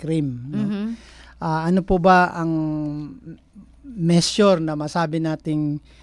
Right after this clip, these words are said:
Speaker 1: tayo ay best u-, one of the best, you know, great universities, ah, in Asia Pacific? Ah, a great university is a great research university.
Speaker 2: Mm-hmm.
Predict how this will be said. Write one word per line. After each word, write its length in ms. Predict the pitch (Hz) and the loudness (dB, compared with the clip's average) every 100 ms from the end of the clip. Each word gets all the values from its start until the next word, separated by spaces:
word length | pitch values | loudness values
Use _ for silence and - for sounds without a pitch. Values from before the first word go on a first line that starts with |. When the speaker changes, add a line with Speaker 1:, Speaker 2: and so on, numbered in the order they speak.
| - _ _ | -20 _ _
Speaker 1:
tayo 320 | 165 156 160 | -2 0 0
ay 160 | 156 151 | -2 -6
best 400 | 139 151 - - | -4 -4 -4 -6
u-, 100 | 160 160 | -6 -2
one 240 | 165 165 | -2 0
of 80 | 143 | -2
the 80 | 139 | -2
best, 320 | 160 160 - | -2 -4 -4
you 80 | 160 | -4
know, 140 | 151 | -4
great 400 | 135 160 226 190 | -2 4 4 2
universities, 960 | 170 156 151 151 - 143 160 151 - - | -4 -4 -2 -4 -6 -6 -4 -4 -8 -12
ah, 460 | 151 147 135 127 - | -12 -12 -14 -16 -18
in 240 | 170 156 160 | -14 -12 -8
Asia 240 | 156 - | -6 -6
Pacific? 560 | 160 180 294 247 196 190 - _ _ - - - | -6 0 0 2 0 -2 -10 _ _ -20 -20 -20
Ah, 460 | - 185 180 175 180 | -8 -2 0 0 -2
a 80 | 190 | -6
great 460 | 175 226 240 233 - _ _ _ - | 2 6 6 4 -6 _ _ _ -10
university 960 | 196 202 190 185 214 - 170 165 - | -6 -2 0 0 -2 0 0 0 -2
is 240 | 170 160 - | -2 -4 -6
a 140 | 151 | -10
great 480 | 139 160 170 170 165 - - - - | -8 0 4 4 2 -8 -20 -20 -8
research 760 | 165 175 165 - 156 143 - - | 0 2 2 4 2 2 -4 -6
university. 880 | 151 139 123 131 - - 170 170 156 | -4 -4 -4 -8 -10 0 4 6 4
Speaker 2:
Mm-hmm. 300 | 190 170 | 2 -6